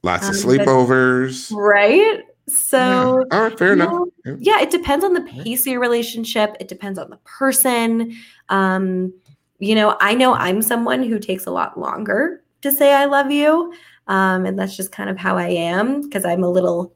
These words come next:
Speaker 2: have my walls up around certain things. So,
Speaker 1: Mm-hmm.
Speaker 2: you know, just kind of feeling out maybe where that other person is too. Um, and then you'll kind of be able to see, you know, is this gonna be terrifying to say, "I love you," 'cause it won't be reciprocated?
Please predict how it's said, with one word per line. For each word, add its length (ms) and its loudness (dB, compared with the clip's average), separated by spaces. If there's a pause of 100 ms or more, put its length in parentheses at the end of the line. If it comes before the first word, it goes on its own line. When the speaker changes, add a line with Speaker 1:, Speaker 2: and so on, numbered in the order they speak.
Speaker 2:
have 240 0
my 160 6
walls 380 4
up 240 0
around 400 0
certain 300 -2
things. 500 -2 (260)
So, 440 6
Speaker 1:
Mm-hmm. 100 -4
Speaker 2:
you 60 0
know, 140 0
just 200 -4
kind 160 2
of 160 -2
feeling 280 -4
out 160 -2
maybe 200 -4
where 140 2
that 260 -4
other 240 2
person 400 -4
is 240 -10
too. 600 0 (640)
Um, 480 0 (140)
and 140 -6
then 100 0
you'll 80 -2
kind 180 -4
of 60 -4
be 80 -4
able 160 -6
to 60 -10
see, 500 -4 (400)
you 140 -6
know, 180 -6 (140)
is 160 -4
this 140 -4
gonna 200 -4
be 400 2
terrifying 500 2
to 60 -2
say, 160 2
"I 40 2
love 220 0
you," 160 -2
'cause 140 -8
it 120 -2
won't 160 -2
be 100 -8
reciprocated? 800 -4